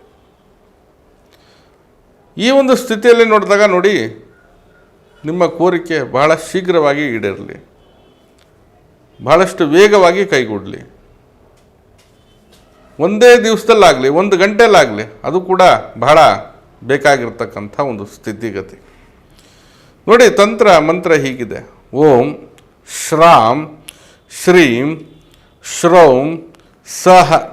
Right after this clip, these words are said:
ಚಂದ್ರಮಸೆ ನಮ. ಇನ್ನೊಮ್ಮೆ ಹೇಳ್ತೀನಿ ನೋಡಿ.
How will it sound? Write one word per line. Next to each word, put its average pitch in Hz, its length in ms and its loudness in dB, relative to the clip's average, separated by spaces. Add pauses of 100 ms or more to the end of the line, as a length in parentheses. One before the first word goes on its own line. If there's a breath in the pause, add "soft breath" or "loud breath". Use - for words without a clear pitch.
(840 soft breath)
ಚಂದ್ರಮಸೆ 170 760 2 (280)
ನಮ. 135 160 2 (1800)
ಇನ್ನೊಮ್ಮೆ 147 300 -2
ಹೇಳ್ತೀನಿ 127 320 -10
ನೋಡಿ. 110 180 -8